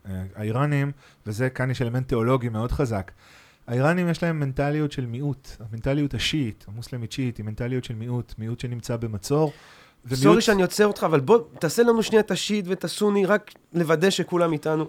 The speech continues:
Speaker 1: שיעים
Speaker 2: פעם אחת
Speaker 1: וסונים,
Speaker 2: ולתמיד.
Speaker 1: הרוב המוסלמים בעולם הם מוסלמים סונים, בערך, אה, המספרים בעייתיים, כי אין שום דרך לקבוע את זה בוודאות, אבל נהוג לייחס משהו כמו בין שמונה לעשרה אחוז אומרים שהם שיעים. מה ההבדל?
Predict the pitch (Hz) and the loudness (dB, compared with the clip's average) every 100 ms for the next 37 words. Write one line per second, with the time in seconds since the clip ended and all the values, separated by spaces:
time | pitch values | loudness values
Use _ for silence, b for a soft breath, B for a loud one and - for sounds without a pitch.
0 | - - - 185 185 202 196 185 190 190 | -6 -4 0 2 6 6 6 6 6 6
1 | 180 147 139 - - 127 143 190 180 160 | 6 4 2 -6 -6 0 6 6 4 0
2 | 160 - 160 143 131 127 131 127 127 123 | 0 -2 -4 0 0 0 -2 -2 -4 -6
3 | 123 117 107 165 170 165 160 135 113 123 | -6 -6 -6 -4 -2 -2 -2 -6 -4 0
4 | 143 143 131 - 135 127 135 135 135 - | 2 2 2 -4 -6 -8 -8 -8 -8 -2
5 | 135 143 131 120 113 113 - 131 117 117 | 0 0 -2 -2 0 0 0 -2 0 -4
6 | 113 117 117 113 107 123 135 113 107 101 | -4 -2 -4 -4 -2 0 0 0 -6 -6
7 | 101 131 147 b b b b - 123 143 | -2 -2 -2 b b b b -8 -2 0
8 | 147 156 160 165 202 175 151 - 147 147 | 0 -2 2 4 6 4 2 2 0 -2
9 | 143 139 131 123 131 127 123 127 120 - | -2 -2 -2 -2 -2 -4 -2 -2 -2 -4
10 | 117 117 - 139 110 110 107 110 104 - | -4 -4 -2 -4 -4 -8 -8 -8 -8 -4
11 | 165 180 175 b b b 131 156 151 123 | -2 -2 -6 b b b -2 0 0 2
12 | 135 | 2